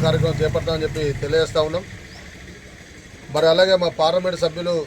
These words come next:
బండి సంజయ్ గారు కూడా ప్రత్యేక చొరవ తీసుకుని మా జిల్లా అధ్యక్షులు ప్రతాప్ రామకృష్ణ గారి వారి ఆదేశాల మేరకు ఈ యొక్క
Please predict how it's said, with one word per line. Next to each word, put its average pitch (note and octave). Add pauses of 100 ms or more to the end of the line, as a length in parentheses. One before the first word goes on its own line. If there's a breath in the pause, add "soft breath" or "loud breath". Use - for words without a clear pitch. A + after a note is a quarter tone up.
(340)
బండి D#3
సంజయ్ E3+
గారు E3
కూడా D#3+ (560)
ప్రత్యేక D3+ (120)
చొరవ D#3+
తీసుకుని D#3+
మా D#3
జిల్లా D3+
అధ్యక్షులు D#3 (100)
ప్రతాప్ C#3+
రామకృష్ణ D3
గారి D3+ (600)
వారి C#3
ఆదేశాల D#3+
మేరకు D#3 (280)
ఈ C#3+
యొక్క D3